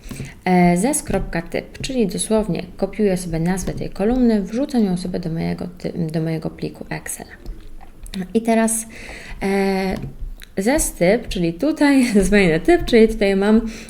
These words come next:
wszystkie, e, możliwe typy oświadczeń. Czyli jeśli chcę na przykład jakiemuś pracownikowi zaimportować oświadczenie o powierzeniu wykonywania pracy cudzoziemcowi,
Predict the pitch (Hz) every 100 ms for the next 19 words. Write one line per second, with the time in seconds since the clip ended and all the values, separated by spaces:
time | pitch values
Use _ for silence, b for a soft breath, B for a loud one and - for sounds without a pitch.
0 | B 208 - - 262 269 - - - 240
1 | 240 240 220 202 202 196 202 208 196 -
2 | 180 185 175 180 - 175 175 - - -
3 | 196 196 196 196 208 202 - 233 233 226
4 | - 185 - - - 220 220 - 208 202
5 | 196 185 185 175 208 - B B B B
6 | 190 190 196 196 202 - 185 180 - 190
7 | - 190 - 202 208 - 185 180 190 180
8 | 175 165 165 170 175 175 170 - 165 165
9 | 160 156 156 196